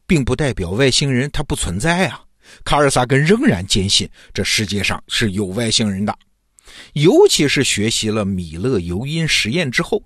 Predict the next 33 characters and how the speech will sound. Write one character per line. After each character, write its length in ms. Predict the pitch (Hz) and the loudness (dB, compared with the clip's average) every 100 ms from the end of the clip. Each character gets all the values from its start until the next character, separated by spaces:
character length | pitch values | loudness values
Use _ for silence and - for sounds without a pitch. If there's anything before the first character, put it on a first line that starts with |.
| _ | _
他 140 | - | -4
就 140 | 113 139 | -2 -2
更 300 | - 349 339 | 0 0 0
确 240 | - - | -2 -4
信 180 | - - | -6 -6
了。 80 | - _ _ _ _ _ - - - - | -10 _ _ _ _ _ -20 -20 -20 -6
那 100 | 254 | -2
啥 260 | 160 147 | 0 0
叫 160 | 214 269 | 2 4
米 220 | 135 78 | 2 0
勒 180 | 92 113 | 0 0
尤 200 | 90 104 | 0 -2
因 180 | 170 185 | 0 0
实 220 | - 104 | 0 0
验 220 | 160 220 | 0 0
呢？ 100 | 143 - _ _ | -2 -6 _ _
简 180 | 101 | -6
单 180 | 87 131 | 0 0
说 140 | 131 123 | 2 0
啊， 180 | - - _ - - | -2 -6 _ -20 -6
就 160 | - 294 | 0 0
是 80 | |
在 140 | 247 233 | 2 0
一 160 | 214 | 0
个 100 | 220 | 0
密 240 | 240 269 240 | 0 2 -2
闭 260 | 226 269 | -2 -4
的 120 | 185 135 | -2 -2
玻 220 | 185 202 | 2 2
璃 100 | 165 | 2
瓶 260 | - 80 | -2 -4
当 200 | 165 135 | -6 -4
中， 140 | 107 | -6